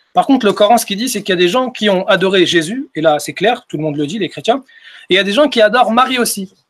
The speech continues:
Après, ils sont, c'est un peu plus, plus subtil, ils disent non, on la prie pas, et, euh, enfin, on l'adore pas, c'est juste on la prie, et puis elle nous protège et tout. Bah, tout ça, c'est de, parce que le Coran, il nous dit que l'invocation, c'est, c'est l'adoration dans la sourate quarante. Donc, euh, le Coran condamne l'adoration de Jésus et de Marie, il dit pas qu'il y a une trinité des chrétiens, absolument pas.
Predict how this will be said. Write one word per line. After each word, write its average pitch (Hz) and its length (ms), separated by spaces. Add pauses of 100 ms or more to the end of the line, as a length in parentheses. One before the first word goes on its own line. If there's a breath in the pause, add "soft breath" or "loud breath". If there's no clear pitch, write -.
(140)
Après, 277 320
ils 240 60
sont, 226 160
c'est 220 100
un 214 80
peu 220 100
plus, - 200
plus 247 180
subtil, 240 320
ils 208 60
disent 208 160
non, 254 140 (100)
on - 20
la 202 140
prie 202 220
pas, 240 340
et, 190 40
euh, 185 140
enfin, - 280 (200)
on 180 100
l'adore 202 300
pas, 262 140
c'est 233 120
juste 220 200
on 214 80
la 190 160
prie, 240 340
et 214 60
puis 202 160
elle 196 100
nous 202 80
protège 208 460
et 202 80
tout. 233 160
Bah, 165 120
tout - 100
ça, 269 120
c'est 214 160
de, 175 240 (320)
parce - 100
que - 80
le 170 60
Coran, 202 300
il 220 100
nous 190 80
dit 233 160
que - 80
l'invocation, 190 560
c'est, 190 260
c'est 185 120
l'adoration 226 440
dans 214 80
la 175 60
sourate 175 240
quarante. 185 300 (440)
Donc, 180 240
euh, 160 220
le 170 120
Coran 175 300
condamne 220 400
l'adoration 185 580
de 185 160
Jésus 208 260
et 196 40
de 185 80
Marie, 202 300
il 185 80
dit 151 140
pas 240 120
qu'il 180 140
y 165 60
a - 20
une 156 100
trinité 185 460
des 165 100
chrétiens, 208 340
absolument 170 400
pas. 269 200